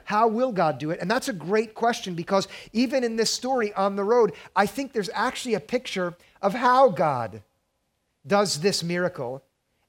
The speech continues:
And it's actually because of something that Naomi says while they're walking on the road. Look at verse eight with me. "But Naomi said to her two daughters-in-law," this is when Ruth and Orpah were both there with her, "Go back, each of you,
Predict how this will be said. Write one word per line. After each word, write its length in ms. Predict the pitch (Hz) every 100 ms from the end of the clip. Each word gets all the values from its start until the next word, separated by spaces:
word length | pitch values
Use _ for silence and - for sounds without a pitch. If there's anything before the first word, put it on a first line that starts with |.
| -
And 120 | 196
it's 140 | 190 -
actually 340 | 190 220 254
because 320 | 233 196 190
of 80 | 175
something 320 | - 190 185
that 180 | 175 175
Naomi 360 | 170 175 196 220
says 320 | 196 165 139
while 260 | 147 170 170
they're 180 | 170
walking 360 | 156 156 147 147
on 100 | 139
the 80 | 127
road. 320 | 131 117 120 _ _ _
Look 180 | 180 233
at 60 | 247
verse 240 | 202 -
eight 200 | 190 190
with 160 | 160 -
me. 200 | 135 123 _ _ _ _ _
"But 160 | 143 202
Naomi 440 | 196 190 247 302
said 400 | 262 226 214 175
to 180 | - 202
her 140 | 156 151
two 420 | - - 262 269
daughters-in-law," 760 | 180 156 143 135 - 139 135 123
this 180 | 165 240
is 140 | 220
when 240 | 185 160
Ruth 240 | 170 214 208
and 120 | 180
Orpah 280 | 190 196 185
were 140 | 147
both 280 | 127 175 190
there 160 | 185 185
with 180 | 185 -
her, 240 | 214 226 _ _ _ _ _ _ _ _ _ _ _ -
"Go 500 | 135 214 247 285 294 -
back, 480 | 147 196 196 202 - _ _
each 260 | 208 214 190
of 140 | 147
you, 320 | 143 139 131